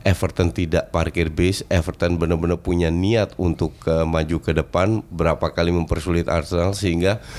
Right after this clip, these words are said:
untuk pemain mediocre Arsenal ini lebih gampang bermain. Karena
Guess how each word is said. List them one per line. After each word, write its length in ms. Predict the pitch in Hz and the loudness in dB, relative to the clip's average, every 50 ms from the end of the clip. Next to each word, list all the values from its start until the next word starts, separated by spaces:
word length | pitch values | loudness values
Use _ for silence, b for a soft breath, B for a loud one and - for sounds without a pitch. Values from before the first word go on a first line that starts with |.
| B B B B B - - | B B B B B -16 -8
untuk 340 | - - 92 85 - 87 - | -2 -2 0 0 -2 -4 -4
pemain 300 | - 90 87 85 90 87 | -4 -2 0 0 2 2
mediocre 560 | 87 87 92 90 85 92 90 82 - - 87 | 2 2 0 0 0 0 -2 -2 -2 -2 -2
Arsenal 500 | - - 90 90 82 - - 98 90 90 90 | 0 0 0 0 -2 -4 -2 -2 0 0 2
ini 200 | 95 104 107 110 | 2 2 0 0
lebih 240 | 107 101 87 87 85 | 0 -2 -2 -2 0
gampang 520 | 82 85 82 85 87 - - 90 85 80 78 78 80 | 0 2 0 0 -2 -2 -2 -2 0 0 0 0 0
bermain. 680 | 76 85 82 80 80 80 80 80 80 78 76 76 78 78 80 - - - | 0 0 0 0 0 0 0 0 0 0 -2 -2 -4 -6 -8 -12 -12 -8
Karena 360 | - 80 139 151 - 98 | -4 -2 0 0 0 -2